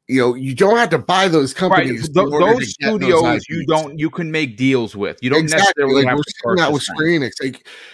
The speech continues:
Speaker 1: you could go over to a Square Enix and say, "Hey, could you make me a first party game?" And they'll go make it for you. Like, you see that with the, you see that with PlayStation a lot with them, and you see that right now. Like, the Triangle Stra-,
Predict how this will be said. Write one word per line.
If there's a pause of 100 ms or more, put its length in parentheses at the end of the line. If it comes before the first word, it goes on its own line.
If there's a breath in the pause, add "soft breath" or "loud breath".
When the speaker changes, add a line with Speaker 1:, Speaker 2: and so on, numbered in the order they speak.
Speaker 1:
you
could
go
over
to
a
Square
Enix
and
say,
"Hey,
could
you
make
me
a (340 loud breath)
first
party
game?" (720)
And
they'll
go
make
it
for
you. (320 loud breath)
Like,
you
see
that
with
the,
you
see
that
with
PlayStation
a
lot
with
them,
and
you
see
that
right
now.
Like, (840)
the
Triangle
Stra-,